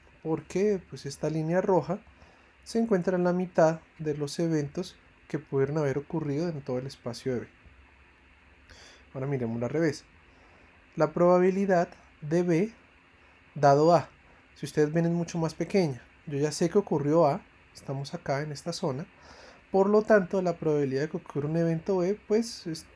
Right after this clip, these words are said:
mm, según este cálculo, es el doce por ciento, es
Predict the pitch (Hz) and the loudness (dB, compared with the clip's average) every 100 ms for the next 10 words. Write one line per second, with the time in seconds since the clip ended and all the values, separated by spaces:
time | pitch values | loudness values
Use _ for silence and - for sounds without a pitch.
0 | - 151 143 143 135 - 139 143 156 147 | -16 -14 -12 -12 -14 -12 -8 -6 -4 -4
1 | - 175 170 156 202 196 165 135 - 156 | -6 -4 -4 -2 -4 -2 -2 -2 -4 -6
2 | 156 147 165 151 - 147 127 120 180 | -4 -4 -6 -8 -8 -8 -8 -8 -12